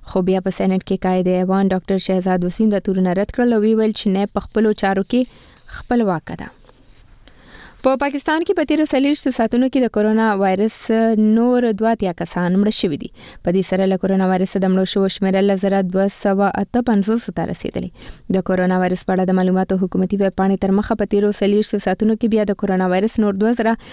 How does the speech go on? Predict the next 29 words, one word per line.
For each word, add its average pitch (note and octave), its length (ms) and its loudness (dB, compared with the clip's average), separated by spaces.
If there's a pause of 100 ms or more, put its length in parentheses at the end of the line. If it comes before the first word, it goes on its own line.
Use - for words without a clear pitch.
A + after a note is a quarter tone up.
(340)
یو B3 180 0
سل B3+ 160 0
څلور B3+ 260 2
اتیا G3+ 180 -2 (120)
کیسونه F3+ 360 -2
ریپورټ A3 360 -2
شوي D#3+ 240 0
دي. - 80 -12 (480)
الته B3+ 240 0
د B3+ 100 -2
سند D#4+ 180 0
صوبې C#4+ 280 2
د B3 160 2
صحت B3+ 260 0
محکمه A#3 380 2
وایي B3 120 0
چې - 100 -4
د A3+ 120 0
دې A#3 100 4
میاشتې A#3 320 0
د G#3+ 140 0
دویمې G#3+ 240 4
اونۍ G#3 180 2
وروسته A3 320 0
د G#3+ 140 0
کرونا G3+ 340 2
ضد G#3 200 0
واکسین G#3+ 400 0
شاوخوا G#3+ 340 0